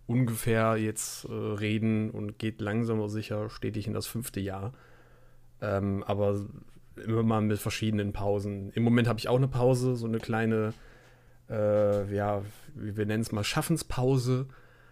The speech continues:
in denen ich einfach mal verschiedene Aufgaben, die hier anstehen, die auf Twitch noch, äh,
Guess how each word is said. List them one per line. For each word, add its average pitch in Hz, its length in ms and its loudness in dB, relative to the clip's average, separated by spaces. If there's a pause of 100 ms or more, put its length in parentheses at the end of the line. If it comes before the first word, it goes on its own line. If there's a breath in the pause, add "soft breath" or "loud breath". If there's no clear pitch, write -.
(680 soft breath)
in 107 140 -8
denen 107 140 0
ich 110 120 -2
einfach 107 160 -4
mal 104 160 0
verschiedene 110 440 0
Aufgaben, 104 680 -2
die 107 140 -2
hier 113 320 2
anstehen, 104 760 0
die 110 300 -4
auf 120 160 -4
Twitch - 360 -2
noch, 107 360 -4
äh, 107 320 -4